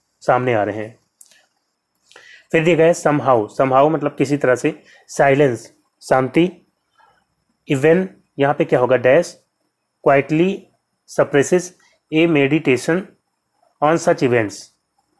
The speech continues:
क्वाइटली मतलब शांति से, सप्रेसेस मतलब दबा देती है, ए मेडिटेशन मतलब ध्यान को, on such events ऐसे इवेंट्स, ऐसी घटनाओं पर। तो यहाँ पे somehow साइलेंस शांति और even क्या हो जाएगा यहाँ पे, अटेंशन या बायस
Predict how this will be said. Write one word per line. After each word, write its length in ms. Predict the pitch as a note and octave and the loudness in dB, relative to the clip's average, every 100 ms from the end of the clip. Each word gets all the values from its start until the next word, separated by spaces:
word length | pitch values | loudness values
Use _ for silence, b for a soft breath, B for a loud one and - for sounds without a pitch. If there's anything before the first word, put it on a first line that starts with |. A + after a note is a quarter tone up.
| _ _ _ _ _ | _ _ _ _ _
क्वाइटली 340 | - C#3+ C#3+ E3+ | 0 0 2 0
मतलब 480 | E3 D#3 D#3 D3+ _ _ | 0 0 0 -2 _ _
शांति 460 | _ - C3+ C3 D#3+ | _ -2 -2 0 -4
से, 380 | - D#3+ - _ _ _ | -2 -2 -4 _ _ _
सप्रेसेस 540 | - C3+ C#3+ C3+ E3+ | -2 0 0 0 0
मतलब 280 | D#3+ D#3+ D3+ | 0 -2 0
दबा 220 | C3+ C#3+ | 2 4
देती 240 | C#3 C3+ | 2 0
है, 180 | C#3+ E3+ | -2 0
ए 40 | D3 | 0
मेडिटेशन 800 | C#3 B2 A#2+ A#2+ _ C3 A#2+ E3 | 0 -2 -4 -10 _ -2 0 -2
मतलब 280 | D#3+ E3 | 0 -2
ध्यान 300 | B2+ B2 C3+ | -2 -2 -2
को, 320 | B2 G#2+ G#2 - | -2 -4 -6 -4
on 100 | C3 | -2
such 240 | D3+ D3+ C#3 | 0 -2 0
events 320 | A#2+ A2 - - | 0 -2 -4 -2
ऐसे 240 | C3 F3+ | 0 0
इवेंट्स, 480 | F3+ D3+ C3 C3 - - | 0 0 0 -2 -2 -2
ऐसी 200 | C3 E3 | 0 0
घटनाओं 360 | C3 A#2 A#2 | -2 -2 -2
पर। 120 | A2 G#2 - b b b b b | -2 -4 -6 b b b b b
तो 60 | C#3 | 0
यहाँ 140 | C#3+ | 0
पे 200 | D#3 E3+ | 2 0
somehow 460 | E3 D#3+ C#3 C#3+ D#3+ | 0 -2 2 2 2
साइलेंस 500 | D3+ B2+ C3 A2 - | 2 2 2 -2 -8
शांति 500 | - B2 A#2+ F3 G3+ C#3+ | -4 -2 -2 -4 -2 0
और 160 | C#3+ D3 | 0 0
even 260 | C#3 D#3 | -2 0
क्या 280 | E3 F3+ - _ _ | 0 0 -2 _ _
हो 60 | C#3+ | 0
जाएगा 220 | D3 D3+ | 2 2
यहाँ 160 | D3 C#3+ | 0 0
पे, 200 | F#3 F#3 b b - | -4 -4 b b -6
अटेंशन 440 | B2 C3+ B2+ F3 | -2 0 0 -2
या 100 | F3+ | 0
बायस 520 | C#3+ A#2+ C3 E3+ - | 2 2 2 2 -4